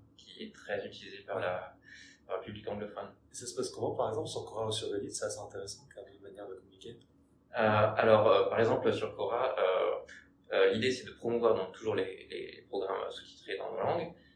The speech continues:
Speaker 1: Euh, donc, on pose une question, euh, qui permet justement de mettre en avant les programmes, euh,
Speaker 2: Ok.
Speaker 1: que,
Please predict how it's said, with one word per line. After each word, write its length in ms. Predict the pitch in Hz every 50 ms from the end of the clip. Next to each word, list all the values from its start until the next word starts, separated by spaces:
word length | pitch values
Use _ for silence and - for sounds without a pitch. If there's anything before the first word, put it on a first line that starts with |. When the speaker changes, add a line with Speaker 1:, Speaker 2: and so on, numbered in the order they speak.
| _ _ - -
Speaker 1:
Euh, 500 | 110 101 98 95 95 95 95 95 92 92
donc, 120 | 95 95 -
on 120 | - - -
pose 220 | - 113 110 110
une 140 | 110 110 107
question, 380 | 110 107 104 - - 117 120 127 113 - - - _ -
euh, 40 | 95 95 92 92 92 95 - - -
qui 120 | - -
permet 300 | - 95 95 95 101 104
justement 340 | 98 98 - - 98 104 110
de 100 | 104 95
mettre 280 | 95 101 98 - - -
en 80 | 98
avant 280 | 95 95 95 95 107 110
les 100 | 107 98
programmes, 460 | - - - - - 95 104 101 98
euh, 680 | 95 95 - - - - - _ _ _ _ _ - -
Speaker 2:
Ok. 80 | - 127 - - - - _ _ _ _ _ _ _ _ _ _ _ _ _ _ _ _ -
Speaker 1:
que, 240 | - 76 - -